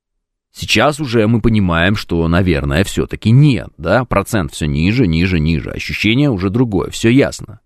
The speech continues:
Война только экономическая. Ага, значит, мы будем живы. Да. Значит, мы не умрём.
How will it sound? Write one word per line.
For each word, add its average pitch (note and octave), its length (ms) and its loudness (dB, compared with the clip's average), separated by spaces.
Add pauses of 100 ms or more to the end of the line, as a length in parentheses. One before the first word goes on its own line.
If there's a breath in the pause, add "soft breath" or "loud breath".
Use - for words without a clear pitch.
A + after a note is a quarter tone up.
(360)
Война D#2+ 580 -2
только D#2 380 -2
экономическая. - 840 -4 (2250)
Ага, D2+ 380 -4 (400)
значит, C#2 420 -6
мы D#2+ 100 0
будем E2 200 2
живы. B2+ 300 0 (1200)
Да. D#2+ 540 -2 (1300)
Значит, E2+ 540 -2
мы E2 560 2
не G2 80 2
умрём. G2 420 0